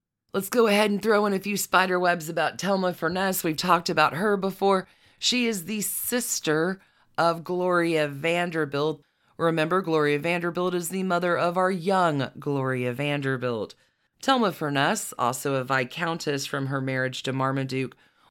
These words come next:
So, Sunderland House. Perhaps Lord Marmaduke Furness buys it, perhaps someone else. It stopped being a private residence in the nineteen thirties,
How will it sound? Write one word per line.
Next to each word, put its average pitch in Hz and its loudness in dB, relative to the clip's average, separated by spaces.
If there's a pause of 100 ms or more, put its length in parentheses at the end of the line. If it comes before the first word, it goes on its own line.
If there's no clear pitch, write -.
(540)
So, 226 2
Sunderland 143 2
House. 110 -2 (640)
Perhaps 226 2 (640)
Lord 185 2
Marmaduke 165 0
Furness 156 2
buys 185 2
it, 175 0
perhaps 196 0
someone 175 -2
else. 151 0
It 139 -10
stopped 240 4
being 190 0
a 160 -2
private 143 2
residence 131 -4
in 143 -2
the 143 -2
nineteen 135 -4
thirties, 127 -2